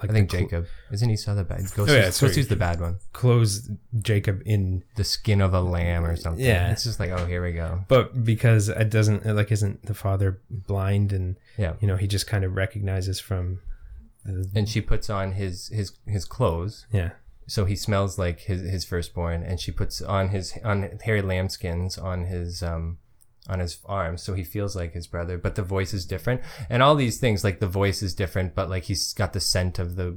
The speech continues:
Speaker 2: of the firstborn and everything is, is, is just represents different aspects
Speaker 1: Yeah.
Speaker 2: of our Lord's crucifixion and how it's an atone, um, how it atones for our sins and, like, gets us on the inside with our Father. And, uh, it's just really cool. But, like, just,
Speaker 1: Yeah,
Speaker 2: I don't,
Speaker 1: she
Speaker 2: like,
Speaker 1: helps us put on that paschal lamb,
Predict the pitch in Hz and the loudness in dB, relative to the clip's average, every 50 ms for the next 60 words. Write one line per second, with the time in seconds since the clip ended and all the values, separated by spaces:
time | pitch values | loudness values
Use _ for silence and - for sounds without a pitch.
0 | - - 98 95 95 104 - - 101 98 - - - 101 101 95 98 95 95 98 | -6 -6 -6 -6 -4 -6 -6 -4 -4 -6 -6 -4 -2 0 0 2 2 0 0 -2
1 | 95 110 107 101 - 113 101 101 - - 110 95 - - - - - - - - | -2 -2 -2 -2 -2 -4 -4 -4 -4 -4 -4 -4 -4 -6 -8 -8 -8 -8 -6 -6
2 | - - - - - - - 117 104 - - 104 - - 98 90 82 92 87 80 | -6 -6 -6 -8 -10 -4 -2 -2 -2 0 -2 -4 0 0 0 0 0 0 -2 0
3 | 85 85 85 - - - 90 - 90 87 85 87 80 - - 90 95 98 98 98 | 0 -2 -2 -2 -4 -4 -2 -2 -2 -2 -2 -4 -4 -4 -2 0 2 2 2 2
4 | 92 92 90 87 90 90 87 - - - 90 80 85 - 95 90 - - 92 87 | 2 2 0 2 0 -2 -2 -4 -6 -6 -6 -6 -6 -8 -8 -6 -6 -6 -4 -4
5 | 87 90 87 90 85 - 92 92 90 85 - - 101 - - 101 98 98 95 87 | -4 -4 -4 -6 -6 -6 -6 -6 -8 -8 -8 -8 -8 -4 -2 -2 -2 -2 -4 -6
6 | - - - 107 - - - - - - - 82 90 85 85 85 85 85 85 90 | -10 -12 -12 -12 -14 -14 -16 -20 -20 -18 -14 -10 -8 -8 -6 -6 -6 -8 -6 -6
7 | 90 85 82 82 85 80 - - 87 85 82 - 87 85 82 - - 90 87 87 | -4 -4 -4 -4 -4 -6 -6 -6 -4 -4 -4 -4 -6 -6 -6 -6 -6 -4 -4 -4
8 | 82 87 87 87 85 85 82 - 90 - - 95 - - 90 90 87 85 85 85 | -4 -4 -4 -4 -4 -4 -4 -6 -6 -4 -6 -6 -6 -4 -4 -2 -2 -2 -4 -2
9 | - 98 95 98 98 - - 87 85 87 - 101 - 101 98 - - 107 107 104 | -2 0 0 0 -2 -4 -6 -6 -6 -6 -6 -6 -6 -6 -6 -6 -6 -6 -6 -6
10 | 104 101 104 - 131 139 - - - _ - - - - 98 98 95 92 95 92 | -6 -8 -10 -10 -14 -18 -20 -20 -20 _ -20 -14 -10 -8 -6 -6 -4 -4 -4 -6
11 | 92 - - - 104 - - - - 139 135 127 - - 160 117 90 85 - 113 | -6 -6 -8 -8 -8 -6 -8 -6 -4 -4 -4 -4 -4 -4 -2 -2 -2 -2 0 0
12 | 135 139 139 131 120 117 - - - - - 120 117 104 98 110 107 131 156 139 | 2 2 2 0 0 -4 -10 -20 -10 -4 0 2 4 4 4 2 0 0 0 4
13 | 135 123 117 127 127 - - 113 - - - 120 113 113 110 104 107 104 101 98 | 6 6 6 6 6 4 2 0 0 0 0 0 2 4 4 4 4 4 2 2
14 | 101 - - - - - 113 110 - - - 98 95 92 104 | 0 -2 -6 -6 -4 -2 -2 -2 -2 -2 -2 0 2 2 0